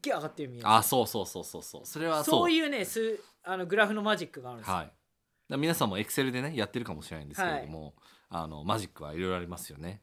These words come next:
Speaker 1: はい。
Speaker 2: そう。
Speaker 1: なんでこれはね。
Speaker 2: だからこれ、ここで、じゃあ、縦軸を見ていくとどうなりますか？
Speaker 1: そう。だから縦軸にね、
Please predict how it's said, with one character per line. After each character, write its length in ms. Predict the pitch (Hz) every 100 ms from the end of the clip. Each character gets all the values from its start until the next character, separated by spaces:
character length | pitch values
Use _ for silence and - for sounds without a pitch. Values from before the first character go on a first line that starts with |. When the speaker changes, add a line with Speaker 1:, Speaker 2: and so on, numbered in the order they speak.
| -
Speaker 1:
は 160 | 156
い。 40 | 143
Speaker 2:
そ 40 |
う。 40 | 165
Speaker 1:
な 120 | 180
ん 60 |
で 100 | 151
こ 140 | 143 165
れ 80 | 170
は 60 |
ね。 100 | 175
Speaker 2:
だ 20 |
か 60 | 180
ら 80 | 208
こ 0 |
れ、 0 |
こ 60 |
こ 100 | 233
で、 240 | 233 247 190
じ 80 | 190
ゃ 220 | 139 82
あ、 40 | -
縦 240 | 127 151
軸 200 | 151 147
を 60 | 135
見 100 | 131
て 60 |
い 40 | 104
く 60 |
と 120 | - 85
ど 140 | 110
う 20 |
な 0 |
り 60 | 87
ま 60 |
す 60 | -
か？ 80 | 233
Speaker 1:
そ 120 | 185
う。 20 |
だ 80 | 190
か 60 | 185
ら 60 |
縦 340 | 175 233 285 277
軸 260 | 285 302
に 140 | 277 262
ね、 260 | 277 359